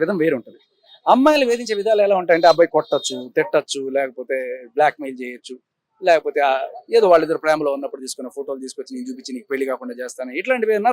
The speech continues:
రకరకాలుగా చేస్తూ అమ్మాయిల్ని భయ-, భయపెట్టే ఆ పనులు ఏదైనా చేయొచ్చు, అమ్మాయిల్ని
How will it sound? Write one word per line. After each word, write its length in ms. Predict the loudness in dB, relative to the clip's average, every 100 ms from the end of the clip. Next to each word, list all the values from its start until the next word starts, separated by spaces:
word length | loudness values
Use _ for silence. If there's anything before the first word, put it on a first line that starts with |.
| 2
రకరకాలుగా 460 | -2 -4 -4 -4 -6
చేస్తూ 200 | -6 0 0
అమ్మాయిల్ని 300 | 0 -4 -8 -10 _ _ _ 0
భయ-, 220 | 0 2
భయపెట్టే 380 | 0 0 -2 -4 -4 _ _ _ _ 2
ఆ 20 |
పనులు 240 | 4 4 2
ఏదైనా 220 | 0 0 -4
చేయొచ్చు, 240 | -6 -12 -16 _ -2
అమ్మాయిల్ని 320 | 0 2 0